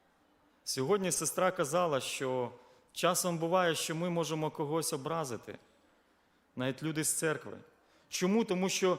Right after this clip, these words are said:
ми люди, які послідували за Христом. Ми грішні люди, які увірували в Ісуса Христа, який вдав нас Святого Духа. Ми маємо силу боротися з гріхом, але часом, на жаль, цей гріх може перемагати.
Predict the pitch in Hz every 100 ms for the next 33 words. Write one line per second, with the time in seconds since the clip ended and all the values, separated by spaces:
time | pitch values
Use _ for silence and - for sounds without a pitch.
0 | - - - - _ - 120 123 165 170
1 | 247 175 113 95 - _ _ _ - 123
2 | 135 175 165 - 175 170 156 156 127 143
3 | 143 143 - 113 131 160 185 220 - 156
4 | 147 139 226 175 156 139 143 185 160 160
5 | 139 156 196 170 151 147 139 135 160 -
6 | 147 143 127 - 165 143 - 139 120 151
7 | 156 143 131 - - - _ _ _ -
8 | - 127 127 147 127 127 135 127 - 95
9 | - - - _ _ 131 165 185 190 185
10 | 180 - 269 202 139 131 117 123 113 101
11 | 110 - 104 - - - - - - 131
12 | 143 143 190 190 185 160 160 165 165 -
13 | 139 151 160 147 139 131 131 131 123 120
14 | 120 107